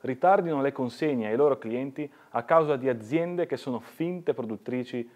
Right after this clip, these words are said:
di depuratori d'acqua? In poche parole, se un'azienda assembla depuratori d'acqua anziché produrli, non ci si possono aspettare tempi di consegna rapidi.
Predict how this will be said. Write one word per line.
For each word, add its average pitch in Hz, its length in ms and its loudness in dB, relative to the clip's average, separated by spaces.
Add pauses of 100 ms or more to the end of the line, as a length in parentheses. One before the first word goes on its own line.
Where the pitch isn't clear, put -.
(120)
di - 80 -8
depuratori 110 500 2
d'acqua? 107 400 0 (580)
In 165 100 -4
poche 190 200 8
parole, 175 600 6
se - 160 2
un'azienda 165 460 2
assembla 147 460 4
depuratori 131 500 2
d'acqua 123 380 2
anziché 131 380 -2
produrli, 117 560 -2 (220)
non 170 220 -2
ci 170 120 -2
si 143 140 -2
possono 180 340 6
aspettare 120 460 -2
tempi 131 420 -4 (140)
di 113 80 -6
consegna 101 440 -6
rapidi. 87 380 -12